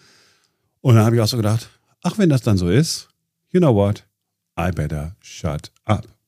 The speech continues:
Und dann habe ich gesagt, "Hm, ich sag's einfach nicht mehr." Ich habe manche Dinge einfach gemacht, ohne mir Genehmigungen zu holen, weil ich immer Angst, äh, vor der Emotion hatte, dass wir dann sagen, "Aber, äh, wie soll denn das funktionieren? Wie, äh, wie soll, äh?" Und wie dieses, dieses, ja, aber nein, das,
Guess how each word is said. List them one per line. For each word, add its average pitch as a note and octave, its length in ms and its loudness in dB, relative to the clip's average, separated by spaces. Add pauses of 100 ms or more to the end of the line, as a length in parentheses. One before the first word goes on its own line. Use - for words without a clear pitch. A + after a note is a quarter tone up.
(420)
Und C#3 140 2
dann B2 80 4
habe B2 80 2
ich A2+ 80 -6
gesagt, B2+ 160 -2 (300)
"Hm, F#3 320 -2 (520)
ich - 160 -8
sag's C3+ 200 -2
einfach D#3+ 160 0
nicht D3 120 -2
mehr." D#3+ 320 0
Ich - 120 -14
habe E2 100 -6
manche G#2+ 220 -2
Dinge F#2 180 -2
einfach G2+ 240 -6
gemacht, D2+ 600 -4
ohne A#2+ 580 4
mir G2+ 200 0
Genehmigungen F#2+ 540 4
zu G2 160 -2
holen, F#2+ 320 -2
weil F#2+ 80 0
ich F#2+ 100 -6
immer G2+ 180 -2
Angst, A#2 300 -2
äh, G2+ 240 -4
vor A2+ 140 -2
der F#2+ 100 -2
Emotion G2 400 -2
hatte, F2 200 -4
dass D#2+ 100 -8
wir F#2 80 -2
dann E2+ 80 -2
sagen, D2+ 160 -10
"Aber, - 260 -16
äh, - 120 -8 (140)
wie - 80 -10
soll B2 200 -6
denn - 100 -8
das - 200 -6
funktionieren? - 480 -10 (880)
Wie, - 80 -2
äh, - 340 -4
wie G2 80 -4
soll, - 200 -4
äh?" F#2+ 180 -8 (440)
Und F2+ 180 -6
wie G#2 80 -4
dieses, G2+ 360 2
dieses, F#2+ 280 0 (200)
ja, - 120 -10 (260)
aber - 220 -10 (160)
nein, F#2 220 -6
das, F#2+ 260 -10